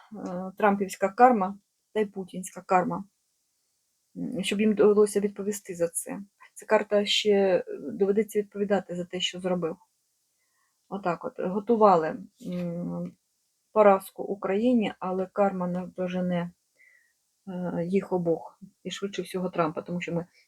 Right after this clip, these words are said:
ми, е, говорили за Трампа, так? Ми дивилися Таро, е, стосовно, що він, о, приготував Україні. Україні приготував програш,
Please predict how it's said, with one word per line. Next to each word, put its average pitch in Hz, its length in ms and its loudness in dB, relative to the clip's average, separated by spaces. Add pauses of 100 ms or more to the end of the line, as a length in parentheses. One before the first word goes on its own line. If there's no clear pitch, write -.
ми, 202 180 4
е, 170 580 2
говорили 175 600 -2
за 175 100 2
Трампа, 277 420 0
так? - 300 -6 (880)
Ми 175 140 -2
дивилися 170 480 0
Таро, 156 360 -4 (220)
е, 170 40 -8 (440)
стосовно, 160 580 -6 (800)
що 180 220 0
він, 170 220 -2
о, 165 340 -2
приготував 185 600 0
Україні. 196 600 0 (360)
Україні 190 440 -2
приготував 175 580 -4 (920)
програш, 190 500 -4